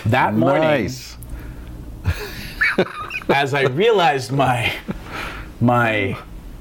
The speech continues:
Speaker 1: fate,
Speaker 2: Uh-huh.
Speaker 1: um, not only did I have ex-, basically ex-, the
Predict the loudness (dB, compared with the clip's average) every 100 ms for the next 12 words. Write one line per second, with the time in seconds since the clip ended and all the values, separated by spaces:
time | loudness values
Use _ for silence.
0 | -14 -16 -16 -14 -10 -10 -8 0 2 2
1 | 0 -6 -4 0 2 2 0 -2 2 6
2 | 6 6 4 0 2 4 4 4 2 4
3 | 2 4 2 2 -2 -8 -4 -2 0 0
4 | 0 0 2 2 2 -4 -2 0